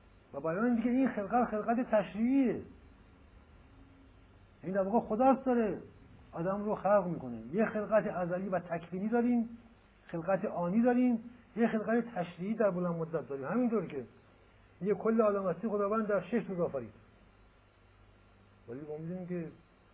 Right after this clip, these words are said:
روز هفتم بر عرش نشست و قیامت کبری شروع شد. ما می‌دونیم میلیاردها سالی که گذشته بر کائنات دیگه، شش روز نیستش که.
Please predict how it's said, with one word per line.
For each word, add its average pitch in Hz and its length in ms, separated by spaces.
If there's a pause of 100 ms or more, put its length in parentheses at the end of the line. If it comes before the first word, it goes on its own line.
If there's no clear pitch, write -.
(120)
روز 175 200
هفتم 208 540 (360)
بر 175 200
عرش 226 200
نشست 240 400 (320)
و 165 60
قیامت 175 320
کبری 175 300
شروع 165 180
شد. 120 180 (880)
ما 156 60
می‌دونیم 214 300
میلیاردها 190 680
سالی 226 200
که 226 80
گذشته 208 440
بر 254 140
کائنات 226 460
دیگه، 185 240
شش 170 220 (140)
روز 294 180
نیستش 233 400
که. 160 220